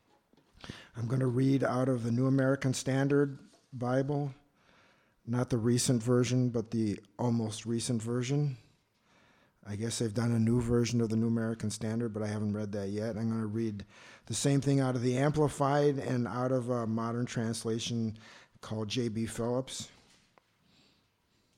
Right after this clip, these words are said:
By, by a J B Phillips, excuse me. This scripture deals with an aspect of Paul's life that doesn't seem to be used as much as it should be.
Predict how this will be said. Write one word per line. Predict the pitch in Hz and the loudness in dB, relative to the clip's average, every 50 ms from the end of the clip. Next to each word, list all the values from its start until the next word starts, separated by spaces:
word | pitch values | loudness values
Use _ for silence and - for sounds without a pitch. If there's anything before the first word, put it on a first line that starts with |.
| _ _ _ _ _ _ _ _ _ _ _ _ - - - - - - - - - - _ _ _ _ _ _ _ _ _ _ _ _ _ _ _ _ _ _ | _ _ _ _ _ _ _ _ _ _ _ _ -20 -20 -20 -20 -20 -20 -20 -20 -20 -20 _ _ _ _ _ _ _ _ _ _ _ _ _ _ _ _ _ _
By, | - 107 101 104 110 117 - - - 104 | -8 -6 -4 -4 -4 -6 -6 -8 -12 -12
by | 92 117 117 131 135 - | -8 -4 -2 -2 -2 -2
a | 110 113 113 113 | -2 -4 -4 -4
J | 104 113 127 113 117 113 | -4 -4 -4 -2 -2 -2
B | 104 117 110 | -2 -4 -4
Phillips, | 107 - 117 104 98 95 87 - - | -4 -6 -6 -6 -6 -8 -10 -12 -14
excuse | - - - - 113 110 107 104 | -14 -12 -12 -10 -8 -8 -8 -6
me. | 98 90 87 80 78 - - - _ _ _ _ _ _ _ _ _ _ _ _ _ _ _ _ _ _ _ _ - - - - _ _ _ _ _ _ _ _ _ _ - | -8 -8 -8 -10 -12 -16 -20 -20 _ _ _ _ _ _ _ _ _ _ _ _ _ _ _ _ _ _ _ _ -20 -20 -20 -20 _ _ _ _ _ _ _ _ _ _ -2
This | 135 143 139 | -2 0 0
scripture | - - - 147 - - - 147 139 127 | 0 2 2 2 2 4 6 6 6 6
deals | 110 135 139 139 135 135 135 127 120 | 6 6 6 8 8 6 6 4 4
with | 135 131 127 | 2 4 4
an | 135 131 | 4 4
aspect | 123 135 139 127 - 131 123 - - | 4 2 2 2 2 0 0 0 0
of | 120 107 - | -4 -4 -2
Paul's | - 127 113 117 123 107 117 | -2 0 0 0 0 0 0
life | 123 117 120 117 110 | 0 0 0 0 0
that | 123 117 104 | 0 0 0
doesn't | 117 120 110 113 117 | 0 0 0 0 -2
seem | - - 127 127 123 - | 0 2 2 2 2 0
to | 127 104 | -2 -4
be | 117 117 | -2 -2
used | 110 113 120 127 135 135 135 127 120 127 | -2 0 2 4 4 4 2 2 2 0
as | 120 117 - - | 0 0 2 2
much | 120 117 127 123 - | 2 2 2 0 0
as | 117 113 107 | 0 0 2
it | 110 107 - | 2 0 0
should | - - - 139 139 135 120 | 0 2 4 4 4 2 2
be. | 117 107 101 98 92 | 0 0 0 0 -4